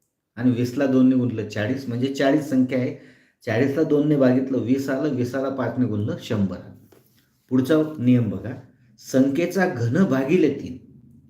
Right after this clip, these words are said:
संख्येचा घन भागिले तीन, याच्यामध्ये बघा, बहात्तर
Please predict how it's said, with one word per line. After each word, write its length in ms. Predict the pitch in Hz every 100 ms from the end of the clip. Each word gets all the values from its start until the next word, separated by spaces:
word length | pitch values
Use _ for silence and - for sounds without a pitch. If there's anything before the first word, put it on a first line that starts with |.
| _ - - -
संख्येचा 640 | - 131 127 127 156 170 190
घन 420 | - 104 107 180
भागिले 560 | 147 139 156 175 156 113
तीन, 220 | 117 135 - _ _ 110
याच्यामध्ये 480 | 117 175 180 170
बघा, 200 | 165 147
बहात्तर 600 | 135 127 131 127 - 160